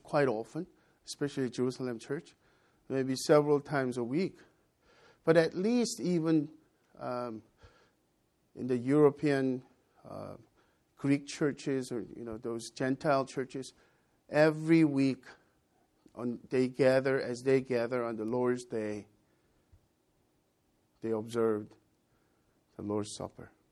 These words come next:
And our church would try to do at least once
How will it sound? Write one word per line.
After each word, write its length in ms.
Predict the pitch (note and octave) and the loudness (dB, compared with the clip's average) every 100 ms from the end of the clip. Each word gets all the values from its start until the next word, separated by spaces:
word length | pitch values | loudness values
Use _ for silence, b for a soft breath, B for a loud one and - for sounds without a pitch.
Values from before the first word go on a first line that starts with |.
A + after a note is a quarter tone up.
| _ _ _ _ _ _ _ _ b b b b b - | _ _ _ _ _ _ _ _ b b b b b 0
And 120 | C3+ | 6
our 160 | E3 G3 | 6 6
church 360 | - G3+ F#3+ | 6 6 6
would 220 | E3 D3+ | 0 0
try 320 | D3+ - G3+ G#3 | -2 0 0 0
to 160 | G#3 | -4
do 300 | E3+ E3 D#3 | 0 4 4
at 160 | D3+ C#3 | 2 0
least 260 | D#3+ E3 - | 0 0 2
once 640 | C#3+ C#3+ B2+ - - - | 2 2 0 -6 -16 -20